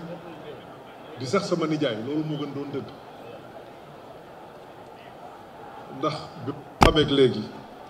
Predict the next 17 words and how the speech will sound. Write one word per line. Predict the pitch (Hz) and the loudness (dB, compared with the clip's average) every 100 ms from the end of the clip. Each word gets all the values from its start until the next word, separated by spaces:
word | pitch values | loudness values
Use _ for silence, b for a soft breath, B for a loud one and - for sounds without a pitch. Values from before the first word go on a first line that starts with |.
| - - - - - - - 127 | -14 -14 -14 -12 -12 -12 -6 2
yàgg | 127 110 | 2 2
na. | 107 - - - - - - - - - - - - - - - 135 | -2 -4 -8 -10 -12 -12 -12 -12 -14 -14 -14 -14 -12 -12 -12 -10 2
Mën | 151 170 | 6 10
naa | 170 165 | 12 12
wax | 165 160 156 | 12 8 6
ni | 165 | 6
dama | 151 147 156 151 - - | 6 8 6 6 0 4
xàmmeliku | 175 170 165 143 139 | 6 8 8 6 6
rek | 147 147 - | 4 2 -6
xam | - 147 | 0 0
ko. | 127 - - - - - - - - - - - - - - 165 196 - - - - - - - - - 127 131 | 0 -6 -10 -12 -12 -12 -14 -14 -14 -16 -16 -16 -16 -14 -12 -12 -12 -12 -16 -16 -16 -16 -16 -14 -14 -12 -8 -4
Bi | |
ñu | 147 | 4
Yàlla | 147 139 | 6 6
boole | 123 127 135 | 2 0 0
yàgg | 127 107 | -2 -2
na. | 104 | -6